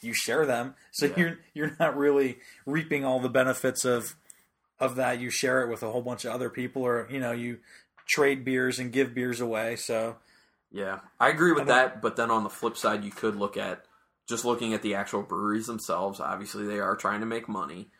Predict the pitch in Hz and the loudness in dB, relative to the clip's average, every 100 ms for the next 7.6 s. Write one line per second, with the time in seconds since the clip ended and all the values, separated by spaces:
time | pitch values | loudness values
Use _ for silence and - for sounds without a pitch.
0 | _ 135 120 117 107 110 110 107 104 104 | _ 0 2 2 0 0 -2 -2 0 0
1 | 101 101 98 104 - 104 101 - 98 98 | 0 -4 -6 -10 -8 -6 -6 0 0 0
2 | 101 98 98 - 104 104 90 85 90 92 | 0 -2 -2 -2 -6 -4 -6 -6 -6 -8
3 | - - - _ - 113 107 107 120 127 | -10 -20 -20 _ 4 6 6 4 4 6
4 | 165 165 127 117 110 - - 131 131 156 | 6 4 4 4 0 -6 -8 -6 -4 -4
5 | 143 131 117 110 113 113 110 113 107 101 | -2 0 0 2 2 2 -2 -4 -4 -4
6 | - _ - 120 113 110 98 104 113 123 | -14 _ 0 2 2 0 0 0 2 0
7 | 127 135 143 135 131 | -2 -4 -2 -2 -4